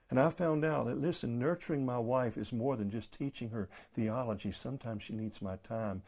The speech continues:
to really just fill up her emotional tank. It's very important. I think this includes, I mean, do you think Christ just dispenses theology to us as his bride?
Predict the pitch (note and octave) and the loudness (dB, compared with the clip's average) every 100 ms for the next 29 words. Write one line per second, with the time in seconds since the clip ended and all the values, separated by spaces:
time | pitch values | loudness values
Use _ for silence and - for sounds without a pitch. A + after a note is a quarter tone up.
0 | - - A2+ G#2+ A2 G2 F#2+ - A#2+ A#2 | -14 -6 -2 0 0 0 -2 -4 -2 0
1 | A2+ - A2+ - G#2+ G#2 G#2+ - F#2 F#2+ | -2 -4 -8 -6 -4 -4 -4 -6 -10 -10
2 | - F#2 - - - _ _ _ _ _ | -10 -12 -12 -20 -20 _ _ _ _ _
3 | _ _ _ A#2+ - D#3 F3 E3+ - G#3+ | _ _ _ -8 -4 0 0 0 0 -2
4 | - - - - - A3+ G#3 A3 - G3 | -2 -8 -4 0 2 2 4 2 2 0
5 | - B3+ D#3+ F#3+ - - - - - G3+ | 2 2 4 2 0 -10 -18 -20 2 4
6 | C4+ C4 - - E3+ A3 - F3 - - | 6 6 4 4 6 4 6 4 4 -2
7 | - - - E3+ - F3+ F#3 G3+ - C3+ | -16 -2 6 6 8 6 8 4 4 4
8 | B2+ C3+ F#3+ F3+ A#3 A#3 - A#2 E3+ - | 6 6 4 4 2 2 0 0 0 0
9 | A2 - C#3 - D#3 A3+ D#4+ E4+ | 0 0 -2 -2 -4 -2 -6 -8